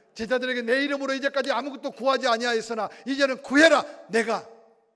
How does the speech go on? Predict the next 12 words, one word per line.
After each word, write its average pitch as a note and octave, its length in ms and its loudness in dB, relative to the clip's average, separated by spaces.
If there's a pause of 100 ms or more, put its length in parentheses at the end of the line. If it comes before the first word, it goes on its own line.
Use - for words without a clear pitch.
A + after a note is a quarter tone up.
(160)
응답하겠다"고 D#3+ 840 -18
약속하신 G3+ 800 -20 (380)
그 E3 160 -16
이름이 F#3 340 -18
바로 C3 260 -20 (460)
우리를 G#3 380 -10
구원하신 D#3 500 -18
예수 - 300 -18
그리스도. - 360 -20 (1200)
다시 F3 260 -18
한번 D#3+ 200 -20
우리가 D#3 320 -18